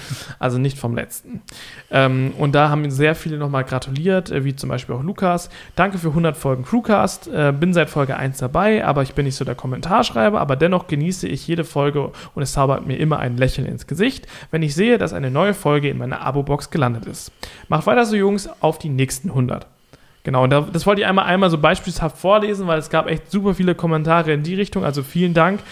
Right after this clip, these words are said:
Speaker 2: Ich hoffe auch, dass ihr es noch feiert, wenn in der Abo-Box gestückelte Videos online gehen.
Speaker 1: Mhm.
Speaker 2: <laughs> Ich, ich bin da so gespannt, was die Leute dazu sagen. So, normalerweise fragen wir ja immer erstmal und jetzt kommen wir einfach so mit sowas um die Ecke.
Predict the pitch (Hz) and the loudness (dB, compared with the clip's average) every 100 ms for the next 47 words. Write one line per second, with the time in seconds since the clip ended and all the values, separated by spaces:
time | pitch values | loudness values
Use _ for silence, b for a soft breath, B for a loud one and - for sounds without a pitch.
0 | B - - 165 160 151 156 151 151 143 | B -2 0 2 0 -4 -6 -6 -6 -4
1 | 160 151 139 147 143 B B - 160 - | 2 2 2 -2 -2 B B -2 0 2
2 | 143 147 139 131 - 147 - 190 214 196 | 2 2 0 -2 -4 -4 -2 -2 -2 -2
3 | 196 214 233 - - - _ - 185 208 | 0 0 -2 -4 -18 -20 _ 0 0 0
4 | 208 220 254 131 123 120 147 254 240 120 | -2 -6 -4 0 2 2 2 0 -2 -4
5 | 131 180 - - 135 123 - 160 156 135 | -6 -8 -10 -6 -4 -4 -2 -4 -4 -6
6 | - 123 135 143 - 131 147 139 139 123 | -6 -8 -8 -6 -6 -4 -6 -6 -6 -4
7 | 127 151 139 131 B B 143 147 165 190 | -4 -4 -2 -2 B B 0 4 4 4
8 | 165 156 147 - 156 170 123 - 127 127 | 2 0 -4 -6 -2 -2 -2 -2 -2 -4
9 | - 135 127 135 135 160 151 - 160 151 | -4 -6 -2 -2 0 0 0 0 -2 -2
10 | 147 151 147 143 143 - 139 151 139 147 | -2 -2 -2 -2 -2 -4 -6 -6 -8 -12